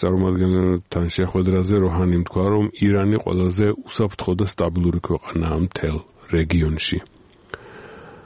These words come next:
დღესვე ჰასან როჰანი რომის პაპს შეესტუმრა ვატიკანში. ის პირველი პრეზიდენტია, ირანის პირველი პრეზიდენტია, რომელიც ბოლო თექვსმეტი წლის განმავლობაში სტუმრობს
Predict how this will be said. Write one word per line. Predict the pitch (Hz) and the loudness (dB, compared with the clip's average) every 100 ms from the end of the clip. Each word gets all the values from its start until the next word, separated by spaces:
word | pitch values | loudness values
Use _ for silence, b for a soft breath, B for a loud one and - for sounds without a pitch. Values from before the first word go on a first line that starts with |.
| B B B B B _ _ _ _ - | B B B B B _ _ _ _ 0
დღესვე | 101 101 - 123 123 104 - 90 | 2 4 4 2 2 0 -4 -6
ჰასან | 85 92 87 - 92 | -2 -2 -2 -4 0
როჰანი | 87 87 90 90 104 110 95 82 | 0 2 2 2 4 2 0 -2
რომის | - 82 78 78 82 - - | 0 0 0 0 -4 -4 -2
პაპს | 76 85 - - - | -2 -4 -8 -14 -8
შეესტუმრა | - 85 - 78 78 80 80 80 - 95 | -2 -2 -2 -2 -2 0 -2 -2 -6 -4
ვატიკანში. | 76 78 85 78 82 - - 85 101 113 | -4 -2 -2 -2 -2 -2 -2 0 0 0
ის | |
პირველი | - 123 107 92 87 85 82 73 B B B B _ - - - B B B 82 | 2 2 2 2 0 -2 -4 -8 B B B B _ -20 -20 -18 B B B 0
პრეზიდენტია, | 87 85 87 92 90 85 85 85 85 - 87 | 2 2 2 2 0 0 -2 -4 -8 -2 2
ირანის | 85 85 - | 2 2 0
პირველი | 87 87 85 | 0 2 0
პრეზიდენტია, | 85 87 90 92 104 | 0 2 2 2 0
რომელიც | 98 90 98 | 0 0 0
ბოლო | 90 90 - | 0 0 0
თექვსმეტი | 95 - 98 87 87 | -2 0 2 0 0
წლის | 95 - | -2 0
განმავლობაში | 78 80 78 78 - - | 0 2 0 -2 -6 -4
სტუმრობს | 87 - 73 - 85 | -4 -2 -2 -2 -4